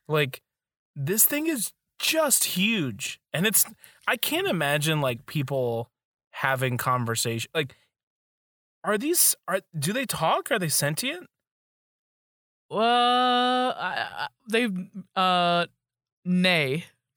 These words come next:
Speaker 1: Oh no, they're not. Okay, but Brocephalus is sad.
Speaker 2: Yeah. Listen, I wanna go,
Speaker 1: Brocephalus
Speaker 2: I,
Speaker 1: is sad.
Speaker 2: I,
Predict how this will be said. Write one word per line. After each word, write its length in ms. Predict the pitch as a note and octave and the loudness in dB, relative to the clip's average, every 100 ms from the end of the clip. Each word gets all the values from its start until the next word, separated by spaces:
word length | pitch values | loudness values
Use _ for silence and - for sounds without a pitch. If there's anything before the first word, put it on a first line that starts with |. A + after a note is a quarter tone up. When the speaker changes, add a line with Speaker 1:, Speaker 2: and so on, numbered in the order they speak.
| _ _ | _ _
Speaker 1:
Oh 240 | C3+ D3 C#3+ | -2 2 2
no, 500 | C3 C3+ D#3+ D3+ A2+ | 2 2 2 2 0
they're 160 | A#2+ B2+ | -2 0
not. 400 | B2+ C3 A#2+ - | 2 0 -2 -4
Okay, 340 | C#3 B2+ A#2+ G#2+ | -6 -2 0 0
but 300 | A#2 B2 B2 | -2 -2 0
Brocephalus 640 | C#3+ C3+ F3+ E3+ F#3+ F3 | 0 2 0 0 0 0
is 140 | C#3+ | 0
sad. 420 | - A2 F#2+ D2+ - _ _ _ _ _ _ - | 0 0 -4 -12 -18 _ _ _ _ _ _ -6
Speaker 2:
Yeah. 240 | D#3 C3 A2 _ _ _ _ _ _ _ _ - _ | -2 -2 -4 _ _ _ _ _ _ _ _ -20 _
Listen, 240 | F#3 F3+ F3 | -2 0 2
I 80 | |
wanna 200 | E3+ F#3+ - | 2 4 4
go, 60 | - | 2
Speaker 1:
Brocephalus 120 | E3 | 2
Speaker 2:
I, 100 | E3+ | 0
Speaker 1:
is 60 | E3 | 2
sad. 440 | - A#2 A2 G#2+ - _ | 2 2 0 -4 -10 _
Speaker 2:
I, 140 | - | -4